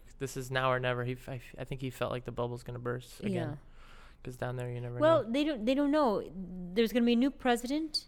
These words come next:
Speaker 2: Uh, the elections are this year,
Speaker 1: Hmm.
Speaker 2: so they don't know what'll happen with the peso dollar. Um, that's what I'm saying. If you're gonna go, <laughs> this is the time to go. It's
Speaker 1: Yeah, well,
Speaker 2: super
Speaker 1: that's
Speaker 2: cheap.
Speaker 1: now that you mention it, now I, I remember why we stopped going, 'cause about four years ago,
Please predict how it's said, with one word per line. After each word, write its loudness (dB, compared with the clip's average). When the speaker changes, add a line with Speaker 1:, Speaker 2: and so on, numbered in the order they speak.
Speaker 2:
Uh, 4
the 2
elections 2
are 2
this -2
year, 2
Speaker 1:
Hmm. -6
Speaker 2:
so 0
they 6
don't 4
know 4
what'll 4
happen 0
with -4
the -4
peso -4
dollar. -4
Um, -2
that's -2
what 2
I'm 2
saying. -2
If -6
you're -2
gonna 0
go, 4
<laughs> -16
this -2
is -2
the -2
time -2
to -2
go. -2
It's -8
Speaker 1:
Yeah, 2
well, 0
Speaker 2:
super 6
Speaker 1:
that's 10
Speaker 2:
cheap. -2
Speaker 1:
now 2
that 2
you 2
mention 2
it, 0
now 4
I, 4
I 2
remember 4
why 6
we 2
stopped 2
going, -4
'cause -6
about 0
four -8
years -2
ago, -2